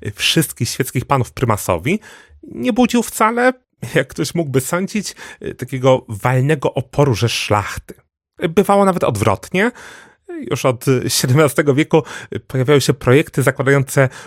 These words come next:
umocnienie władzy prymasa, uczynienie z niego, jak pisze historyk kościoła ksiądz Kazimierz Śmigiel, cytuję, "głównego arbitra politycznego w państwie". Rzecz nigdy nie doszła do skutku,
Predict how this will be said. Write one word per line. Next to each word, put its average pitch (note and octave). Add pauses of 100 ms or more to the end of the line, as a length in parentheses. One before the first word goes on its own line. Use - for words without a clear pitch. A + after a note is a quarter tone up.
(100)
umocnienie B2+
władzy F#2
prymasa, G3+ (440)
uczynienie G#3
z -
niego, G#3 (200)
jak -
pisze B2
historyk -
kościoła C3+
ksiądz -
Kazimierz A#2+
Śmigiel, F#3+ (500)
cytuję, D3+ (260)
"głównego B2
arbitra A2+
politycznego B2+
w -
państwie". - (640)
Rzecz - (240)
nigdy F3
nie C#3+
doszła C3
do -
skutku, G#3